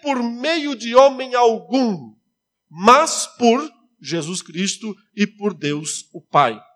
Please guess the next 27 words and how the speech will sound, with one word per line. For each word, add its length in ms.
O 80
que 100
ele 60
tá 100
dizendo 240
é 20
o 40
seguinte: 540
que 140
não 280
só 560
ele 440
não 180
foi 260
um 140
apóstolo 680
comissionado 1080
por 220
outros 440
apóstolos, 840
mas 180
ele 140
foi 300
comissionado 840
diretamente 1120
por 200
Jesus. 480